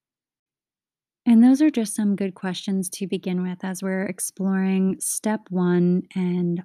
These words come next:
honesty and powerlessness and reflecting on our own behaviors, our own thinking, and what it's done in our lives. Because, you know, when we're at our worst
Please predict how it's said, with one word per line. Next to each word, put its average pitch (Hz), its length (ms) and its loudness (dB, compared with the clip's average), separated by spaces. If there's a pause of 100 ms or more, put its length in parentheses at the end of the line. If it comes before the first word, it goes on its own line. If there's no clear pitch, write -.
honesty 208 640 0
and 185 160 -4
powerlessness 180 1040 -6
and 190 240 0
reflecting 226 600 -2
on 180 460 2 (680)
our 202 300 2
own 190 380 4
behaviors, 208 880 0
our 190 180 -2
own 175 240 0 (160)
thinking, 208 680 2 (840)
and 208 320 6 (100)
what 214 280 2
it's 240 240 0
done 190 360 2
in 190 200 0
our 175 240 0
lives. 165 680 -6
Because, 180 600 -4 (640)
you 202 120 6
know, 208 80 8
when 202 160 8
we're 220 140 6
at 233 160 6
our 220 160 2
worst 170 600 -2